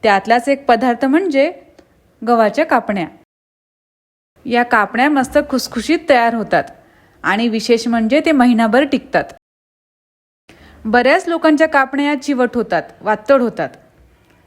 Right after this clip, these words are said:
किंवा काही जणांच्या खूप कडक होतात. त्यामुळे असं होऊ नये म्हणून याचं योग्य प्रमाण मी आज तुम्हाला या व्हिडिओमध्ये सांगणार आहे. त्यामुळे तुमच्या कापण्या महिनाभर अशाच खुसखुशीत राहतील.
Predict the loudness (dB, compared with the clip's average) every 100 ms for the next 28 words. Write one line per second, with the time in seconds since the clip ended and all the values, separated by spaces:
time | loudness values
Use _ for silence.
0 | _ -6 -2 0 0 2 2 0 0 0
1 | 0 -2 -2 0 0 -2 -4 -6 -6 -16
2 | _ _ _ _ -4 -2 0 0 0 0
3 | 0 0 2 0 0 0 -2 -4 -10 -20
4 | _ -6 -2 2 2 2 0 0 0 -2
5 | 0 2 2 2 2 2 2 0 -2 0
6 | 2 2 2 2 2 2 0 -2 -2 0
7 | 0 0 -4 -4 -6 -12 _ _ _ _
8 | _ _ _ _ _ _ _ -4 -2 0
9 | -2 0 -2 0 0 0 0 0 2 2
10 | 0 2 2 0 -2 -2 -2 -2 -6 -4
11 | -6 -6 -4 -4 -4 -8